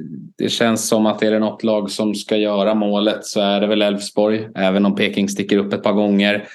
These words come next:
Men samma sak där, jag tycker inte att de ser så här jättefarliga ut. Eh, det, det är väl, eh, Oskar Jansson direkt efter målet när han fortfarande känns lite skakig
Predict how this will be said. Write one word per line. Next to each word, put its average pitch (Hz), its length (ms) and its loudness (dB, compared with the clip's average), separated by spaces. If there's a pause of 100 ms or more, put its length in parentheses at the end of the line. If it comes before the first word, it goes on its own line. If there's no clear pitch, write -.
(580)
Men 120 160 2
samma 123 240 2
sak 120 220 -2
där, 123 120 4
jag 120 140 2
tycker 131 200 -2
inte 123 140 0
att 113 100 -2
de 120 120 0
ser 117 220 0
så 117 100 -2
här 110 80 2
jättefarliga 120 800 0
ut. 98 340 -2 (100)
Eh, 101 420 2
det, 104 720 2
det 98 240 -2
är 104 200 2
väl, 107 360 4
eh, 101 540 2
Oskar 104 200 -2
Jansson 107 340 0
direkt 104 300 0
efter 101 180 0
målet 107 540 0
när 92 120 -2
han 90 240 0
fortfarande 90 560 -2
känns 90 240 -2
lite - 160 -2
skakig 104 460 0